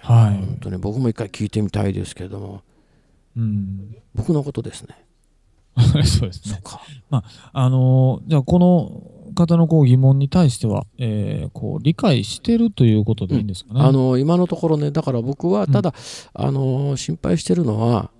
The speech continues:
Speaker 2: あのー、なんていうの、強-、恐喝、恐喝というかな、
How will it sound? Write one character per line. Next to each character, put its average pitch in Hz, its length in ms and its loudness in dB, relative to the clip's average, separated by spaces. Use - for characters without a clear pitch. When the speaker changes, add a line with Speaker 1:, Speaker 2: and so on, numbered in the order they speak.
Speaker 2:
あ 107 160 -8
の 95 1000 -12
ー、 98 40 -8
な 104 100 -4
ん - 20 -10
て - 100 -14
い 92 60 -8
う - 20 -8
の、 92 60 -12
強-、 135 320 2
恐 120 340 0
喝、 120 460 -8
恐 120 260 -2
喝 - 280 -12
と - 60 -8
い - 20 -8
う - 40 -10
か - 120 -14
な、 90 80 -14